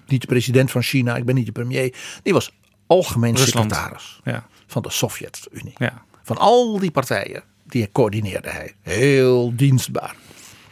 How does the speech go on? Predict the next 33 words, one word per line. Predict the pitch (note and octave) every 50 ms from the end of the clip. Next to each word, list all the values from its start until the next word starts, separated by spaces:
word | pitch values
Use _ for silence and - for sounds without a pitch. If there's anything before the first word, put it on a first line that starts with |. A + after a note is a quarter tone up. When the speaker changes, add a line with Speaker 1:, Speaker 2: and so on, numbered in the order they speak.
| _ _ _ - - - - - - - - - - - - - - _ _ - - - -
Speaker 1:
Mao | - A2 B2+ F3+ G3+ A#3 - F3
was | C#3+ C#3 -
dus | - A2+ -
voorzitter. | - - B3+ G3 G#2+ - - G#2 - -
Dat | G#2+ B2
was | C3 -
eigenlijk | - - D4 - - G#3+
een | - -
eretitel. | - D3 A2 G2 G#2+ - C3 A#2+ - - - - - _ - _ _ _ _ _ _ _ - -
Hij | - D3+
was | - D3+ -
dus | - A#2+ G2+
niet | A2 C#3+ G#3+ A#3+ -
president | - F#3 E3 B2+ G2 A#2 A2 B2+ D3
van | - - D3+
China, | - - D#3 D#3+ A3+ C4 - _ _ _ _ _
van | - B2
de | G#2+
staat. | - - - B2 - - - - - - - - - - - - - - - - - _ _ _ _ _ _
Net | _ C#3 D#3+
als | A#2 A2 -
Stalin. | - - - - - C#3+ G3+ - _ _ _ _ _
Daarin | A2+ G#2 A#2+ C3 C3
zie | G2 B2+
je | B2 B2
dus | A#2 G#2
dat | A#2 A#2 -
hij, | A#2+ F#2+ F#2 - _ _ _ _
eh, | - E3 E3+
Stalin | - - - B2 - - B2 B2+ B2
zijn | A#2 - B2 B2+
voorbeeld | B2 C3+ A#2+ C3 C3 C#3+ D3 C#3
was. | B2+ D3+ G#3 A3 - -